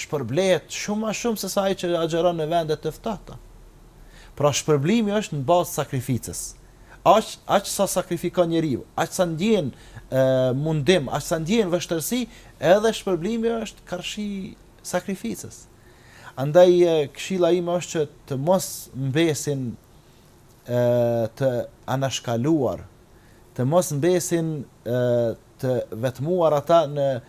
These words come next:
në grupin e atyre të cilët janë të humbur. I këshilloj çdo, e, besimtare dhe besimtare që ta shfrytëzojnë rastin, qoftë edhe tash, edhe pse kam, kemi bë sa ditë, e, agjerim, po prap jemi në, në, në javën e parë,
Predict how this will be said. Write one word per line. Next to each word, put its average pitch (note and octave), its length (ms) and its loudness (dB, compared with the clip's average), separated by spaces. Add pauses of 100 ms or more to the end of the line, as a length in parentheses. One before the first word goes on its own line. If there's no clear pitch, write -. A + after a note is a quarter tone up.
(340)
në B2+ 160 0
grupin D#3+ 400 0
e C#3+ 60 4
atyre D#3+ 420 0
të C3+ 160 -8
cilët D#3 380 -2
janë C#3 180 -2
të A#2 160 -4
humbur. A2 380 -6 (760)
I - 80 -20
këshilloj D#3 380 2 (160)
çdo, E3 240 4 (420)
e, A#2 140 -4 (1000)
besimtare C#3 720 4
dhe B2+ 120 -4
besimtare D#3+ 760 -2 (500)
që C#3+ 140 -6
ta C#3 100 2
shfrytëzojnë D#3 560 0
rastin, A#2+ 400 -2
qoftë F3+ 360 0
edhe D3+ 180 2
tash, C#3+ 220 0
edhe C3+ 120 -6
pse D#3 160 -6
kam, D3+ 280 -2
kemi D3 260 -4
bë D#3+ 160 0
sa - 180 0
ditë, - 440 -6 (180)
e, B2 160 -2 (480)
agjerim, C#3+ 460 2 (100)
po A2+ 100 -6
prap - 240 2
jemi D#3 320 0
në, C3+ 300 -4
në, C#3 140 0 (120)
në C3+ 140 -2
javën C#3 340 2
e A2 120 -6
parë, C3 340 0